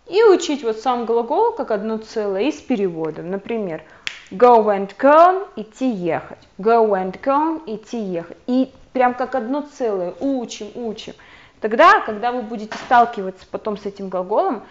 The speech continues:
вам, у вас сразу в голове всплывет go, went, gone.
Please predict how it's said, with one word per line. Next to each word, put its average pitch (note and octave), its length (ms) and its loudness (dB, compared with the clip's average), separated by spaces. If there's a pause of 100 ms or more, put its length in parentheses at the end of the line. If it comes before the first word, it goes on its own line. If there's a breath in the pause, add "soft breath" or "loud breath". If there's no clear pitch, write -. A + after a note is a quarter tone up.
(240 loud breath)
вам, A#3 300 2 (260)
у - 140 -10
вас A#3+ 240 4
сразу G#3 320 4
в F3+ 80 -12
голове F#3+ 360 0
всплывет A#3+ 640 -2
go, B3 260 6
went, A3+ 280 -4
gone. F3+ 340 -4